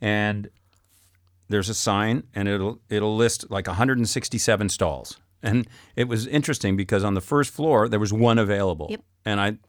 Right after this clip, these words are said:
Speaker 1: you, you think to yourself, "Oh, sure there is."
Speaker 2: Yeah, but there
Speaker 1: But
Speaker 2: was.
Speaker 1: there was, and there's the green light, and we just went around to it, poof. Otherwise, we would have gone to the next floor. There were quite a few available, but they, yeah, they, and they listed on the outside of the parkade as well. So if you're driving by,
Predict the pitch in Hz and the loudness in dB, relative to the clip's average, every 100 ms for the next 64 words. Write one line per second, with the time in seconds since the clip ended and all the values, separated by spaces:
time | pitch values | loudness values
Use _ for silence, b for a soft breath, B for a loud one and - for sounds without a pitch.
0 | _ 127 127 135 123 180 - 113 - 92 | _ -2 0 -2 0 0 0 -4 0 -2
1 | 85 101 78 - - 92 78 69 71 73 | -2 -8 -10 -12 -8 -6 -6 -10 -12 -16
2 | - 269 294 190 208 240 233 165 110 143 | -12 -10 -10 -6 -4 0 0 2 2 2
3 | 180 123 107 92 104 107 95 123 117 131 | 0 0 -2 0 -2 -4 -2 0 2 2
4 | 170 101 90 85 92 95 98 117 123 156 | 0 -4 -4 -4 -4 -2 0 -2 -4 -8
5 | 139 - 294 240 - B B B B B | -10 -12 -8 -8 -10 B B B B B
6 | 110 110 107 101 104 101 98 101 98 87 | -2 2 4 2 0 -2 0 0 0 -2
7 | 101 127 - - - 90 90 98 90 87 | -2 -2 -8 -12 -12 -4 -2 -2 -4 -4
8 | 101 87 - 123 98 85 85 92 110 101 | -4 -4 -2 -4 -4 -6 -8 -6 -4 -4
9 | 107 107 107 120 143 110 90 - _ 113 | -4 -6 -6 -6 -4 -4 -8 -12 _ -2
10 | 127 120 123 117 143 - 123 117 120 - | 0 2 2 2 2 2 2 2 0 0
11 | 127 - - 110 92 85 b b b - | -2 0 0 2 0 -4 b b b -6
12 | 104 95 104 95 101 98 101 135 - 101 | -4 2 2 2 0 0 0 0 0 -2
13 | 101 101 117 110 101 92 123 127 95 98 | -2 2 4 4 0 2 2 4 0 -2
14 | 127 | -6